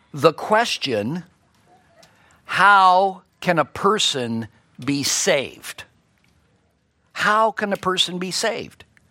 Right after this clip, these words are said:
And I think that is the most important question that could be asked by any one of us. How are we saved?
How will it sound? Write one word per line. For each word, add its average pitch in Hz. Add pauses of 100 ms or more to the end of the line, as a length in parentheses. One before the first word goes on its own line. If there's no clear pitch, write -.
(1040)
And -
I 254
think 190
that 196
is 139
the 214
most 190
important 180
question 113 (840)
that 135
could 151
be 139
asked - (960)
by 131
any 147
one 175
of 113
us. - (720)
How 214
are 185
we 160 (140)
saved? -